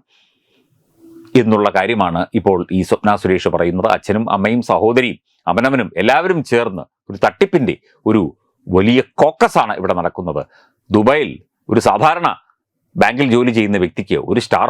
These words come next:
ഹോട്ടലൊക്കെ സ്വന്തമായിട്ട് മേടിക്കാൻ പറ്റുമോ എന്ന ചോദ്യം പറ്റും. അത്, ഏഹ്,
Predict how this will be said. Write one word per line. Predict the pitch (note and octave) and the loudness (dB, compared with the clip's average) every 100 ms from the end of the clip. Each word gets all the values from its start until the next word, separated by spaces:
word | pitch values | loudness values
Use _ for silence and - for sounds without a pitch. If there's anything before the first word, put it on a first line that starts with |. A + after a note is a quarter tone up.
| E3 | 0
ഹോട്ടലൊക്കെ | E3 A#2 G#2 - | 0 -2 -4 -4
സ്വന്തമായിട്ട് | F#2+ A#2+ A#2 G2+ F#2+ | -2 -2 -2 -4 -4
മേടിക്കാൻ | F#2+ F#2 D#2+ - _ - | -2 -2 -4 -8 _ -4
പറ്റുമോ | F2 C#3+ A2+ F2+ - | 0 2 2 0 -6
എന്ന | E2+ E2+ | -6 0
ചോദ്യം | F2+ F#2 D#3 - _ _ F#2 | 0 2 0 -4 _ _ -2
പറ്റും. | F#2 - A#2+ - _ _ _ _ _ - | -2 -2 -4 -6 _ _ _ _ _ -2
അത്, | E2 E2+ - _ _ _ _ _ - | 0 0 -2 _ _ _ _ _ -2
ഏഹ്, | D#2 C#2 B1+ | 0 0 -2